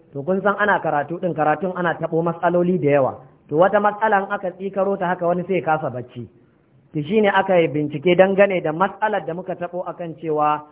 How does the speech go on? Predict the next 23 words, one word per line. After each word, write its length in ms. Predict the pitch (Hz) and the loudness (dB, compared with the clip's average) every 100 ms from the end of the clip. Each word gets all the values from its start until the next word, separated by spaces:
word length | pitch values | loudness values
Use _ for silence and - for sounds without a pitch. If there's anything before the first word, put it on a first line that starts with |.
| _ - | _ -2
a 100 | 151 | 2
ran 240 | 202 196 | 2 2
nan 220 | 185 180 185 | -2 -2 -2
an 240 | 190 196 | -2 0
yi 60 | 196 | 2
bayani 640 | 170 170 175 175 165 165 | 4 4 2 0 -6 -8
cewa 460 | 165 170 156 151 151 | -6 -2 2 2 2
ba 320 | 143 185 196 185 | 2 2 2 -2
kyau, 160 | 202 180 | -8 -6
ba 240 | 160 226 202 - | 2 2 2 -2
kyau, 240 | 165 117 135 | -8 -10 -10
bid'a 400 | 180 226 185 170 | -6 -4 -2 -4
ne 140 | 175 165 | -4 -8
a 60 | |
yi 80 | 151 | -8
kiran 320 | 180 165 147 | -6 -8 -6
sallah 320 | 165 165 143 | -2 0 -2
a 40 | 110 | -4
cikin 240 | 127 139 131 | -12 -10 -10
masallaci. 720 | 131 135 131 123 120 127 117 - - - - 131 131 | -10 -8 -4 -6 -6 -10 -12 -16 -20 -20 -16 -14 -6
Na 80 | 156 | -4
Juma'a 540 | 147 185 185 190 175 156 | -2 0 2 2 2 0
ne, 240 | 185 160 | 0 -4